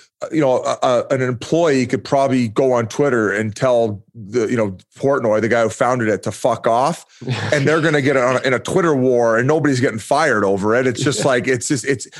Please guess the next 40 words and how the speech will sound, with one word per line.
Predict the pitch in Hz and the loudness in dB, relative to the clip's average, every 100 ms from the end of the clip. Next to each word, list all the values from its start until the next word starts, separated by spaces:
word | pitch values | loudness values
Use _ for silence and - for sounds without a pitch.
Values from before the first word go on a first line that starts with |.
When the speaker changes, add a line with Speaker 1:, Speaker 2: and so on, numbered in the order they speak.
| 147 - - | -16 -6 -4
Speaker 1:
it's | - | -2
like, | 165 117 | -4 -2
it's | 160 - | -4 -2
like | 147 | -2
the | 151 | 0
wild, | 143 147 143 135 | 2 2 2 2
wild | 127 117 117 | 2 2 2
west. | 170 143 143 | 0 0 -2
And | 135 | -2
even | 156 147 | -2 -2
going | 131 139 135 | 0 0 0
to | - | -2
the, | 117 101 - | 0 0 0
even, | 131 123 117 | -2 -2 -2
like, | 107 107 | -4 -2
the | 104 | -2
more | 110 123 170 | 0 0 0
corporate | 175 - 110 101 95 | -2 -2 -2 -4 -4
side | 107 107 | -2 0
of | 104 | 0
it, | 101 | -2
you | 117 | -2
mentioned, | 127 107 117 | -2 -4 -4
like, | 107 | -2
a | 98 | 0
Microsoft, | 104 135 135 117 - 110 107 107 | 0 -2 -2 -4 -2 0 0 -2
or, | - - - - - | -6 -12 -20 -20 -4
I | 147 | 0
just | 170 196 - | 0 -2 -2
feel | 156 | 0
like | 156 117 | 0 0
the | 117 | -4
internet | 120 143 135 123 - | -2 -2 0 -2 -2
is | 107 | -4
the | 110 | -4
wild, | 95 98 104 113 104 | -2 0 0 0 0
wild | 107 107 95 | 0 0 0
west | 92 110 - | -2 -4 -2
right | 123 110 | -2 0
now, | 120 123 139 | 0 0 -2